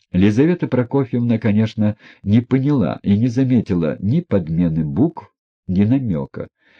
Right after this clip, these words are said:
Генерал Иван Фёдорович понял только, что декламировались стихи.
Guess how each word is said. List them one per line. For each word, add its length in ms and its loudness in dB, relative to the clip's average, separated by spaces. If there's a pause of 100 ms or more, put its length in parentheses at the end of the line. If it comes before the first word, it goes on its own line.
(300)
Генерал 580 2
Иван 400 2
Фёдорович 720 -2
понял 380 0
только, 340 -2
что 400 0
декламировались 1160 0
стихи. 640 -6